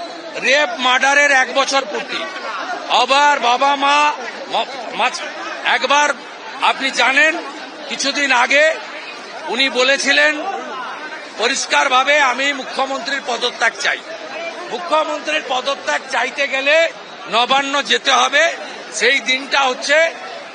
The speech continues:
অভয়ার রেপ মার্ডারের এক বছর পূর্তিতে। কলটা তার বাবা দিক, অ্যাপলিটিক্যাল হবে,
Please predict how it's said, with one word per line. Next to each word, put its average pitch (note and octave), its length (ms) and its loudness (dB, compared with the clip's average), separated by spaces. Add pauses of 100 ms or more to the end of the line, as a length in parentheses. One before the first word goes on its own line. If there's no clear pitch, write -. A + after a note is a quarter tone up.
(120)
অভয়ার B3+ 640 2 (460)
রেপ C4 320 2
মার্ডারের C4+ 560 4
এক A#3+ 240 0
বছর A#3+ 420 -2
পূর্তিতে। F#3 420 -2 (300)
কলটা C4 420 2
তার C#4 220 4
বাবা A#3+ 340 0
দিক, D4 220 -4 (460)
অ্যাপলিটিক্যাল C4 800 -6
হবে, D4 300 -2